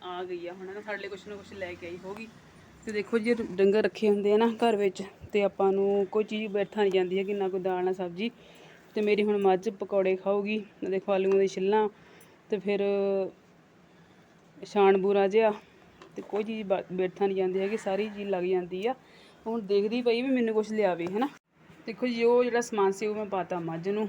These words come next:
ਛਿੱਲਾਂ ਹੋ ਗਈਆਂ, ਰੋਟੀਆਂ ਹੋ ਗਈਆਂ, ਪਕੌੜੇ ਹੋ ਗਏ, ਹੈ ਨਾ? ਤਾਂ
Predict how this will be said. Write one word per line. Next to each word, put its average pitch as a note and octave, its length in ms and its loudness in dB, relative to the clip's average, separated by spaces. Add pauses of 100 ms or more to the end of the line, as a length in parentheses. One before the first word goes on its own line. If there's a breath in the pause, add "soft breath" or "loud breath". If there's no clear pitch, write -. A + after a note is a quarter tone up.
(160)
ਛਿੱਲਾਂ G3+ 360 -6
ਹੋ G3 180 -4
ਗਈਆਂ, F#3+ 260 0
ਰੋਟੀਆਂ F#3+ 380 -4
ਹੋ F#3+ 140 -4
ਗਈਆਂ, F#3 240 -6
ਪਕੌੜੇ F3+ 460 -8
ਹੋ F#3+ 140 -8
ਗਏ, F#3+ 120 -6
ਹੈ F#3+ 60 -6
ਨਾ? G#3 120 -6 (600 loud breath)
ਤਾਂ - 80 -8